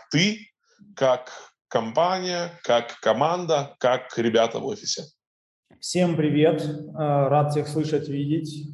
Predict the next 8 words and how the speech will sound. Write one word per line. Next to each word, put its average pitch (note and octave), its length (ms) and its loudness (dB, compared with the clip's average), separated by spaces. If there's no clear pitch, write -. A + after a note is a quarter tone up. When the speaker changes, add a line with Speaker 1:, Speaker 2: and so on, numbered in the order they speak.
Speaker 2:
Э, C3 360 -6
продолжаем C3+ 1000 -2
озвучивать D3 580 4
новые C#3+ 300 4
темы. D3 240 2
Надеюсь, C3+ 300 -2
будет C3+ 260 -4
интересно. C#3 800 -2